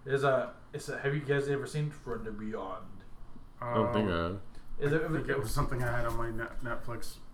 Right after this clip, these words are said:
Speaker 3: to watch for later.
Speaker 1: Is that on Netflix? I
Speaker 3: I
Speaker 1: couldn't
Speaker 3: think
Speaker 1: find
Speaker 3: it
Speaker 1: it.
Speaker 3: was.
Speaker 1: Wow.
Speaker 3: I don't know if it is anymore.
Speaker 1: Well, if it, you should have watched it. From the Beyond was based off the old H P Lovecraft short story about, like, creatures from the beyond, and they modernized
Speaker 3: Right.
Speaker 1: it, much like a reanimated. It's pretty good though too.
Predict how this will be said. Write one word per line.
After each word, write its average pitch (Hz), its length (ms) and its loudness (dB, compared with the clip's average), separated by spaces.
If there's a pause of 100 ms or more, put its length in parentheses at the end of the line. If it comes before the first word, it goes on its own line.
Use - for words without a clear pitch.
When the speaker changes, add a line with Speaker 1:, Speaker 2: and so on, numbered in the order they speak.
(120)
Speaker 3:
to 113 100 -6
watch 107 320 -4
for 113 140 -6
later. 107 300 -4
Speaker 1:
Is - 100 -4
that 165 120 4
on 151 140 6
Netflix? 165 420 0
I - 40 -8
Speaker 3:
I - 40 -10
Speaker 1:
couldn't 185 180 0
Speaker 3:
think 156 120 -2
Speaker 1:
find - 220 2
Speaker 3:
it 117 40 -2
Speaker 1:
it. 117 40 0
Speaker 3:
was. 107 400 -2
Speaker 1:
Wow. 107 280 -4
Speaker 3:
I 123 60 0
don't 120 160 0
know 120 80 -2
if 117 120 -6
it 117 80 -6
is 110 180 -6
anymore. 104 420 -8
Speaker 1:
Well, 139 140 0
if 143 60 2
it, 147 220 4
you 156 60 -2
should 156 120 6
have 143 80 10
watched - 280 2
it. 107 100 -6 (380)
From 285 240 12
the 226 60 6
Beyond 185 360 4
was 147 120 4
based 160 220 2
off 165 120 2
the 139 100 -2
old 143 220 6
H 139 240 -4
P 156 180 0
Lovecraft 135 520 -2 (800)
short 147 180 4
story 127 300 -2
about, 127 180 0
like, - 240 0
creatures 151 320 -4
from 156 160 2
the 131 40 -2
beyond, 135 280 0
and 127 80 -4
they 120 80 -4
modernized 120 500 0
Speaker 3:
Right. - 20 -2
Speaker 1:
it, - 280 -8
much - 180 -4
like 110 120 0
a 110 40 -10
reanimated. 110 400 -6
It's - 80 -10
pretty 208 200 10
good 147 160 6
though 110 120 -4
too. 104 260 -8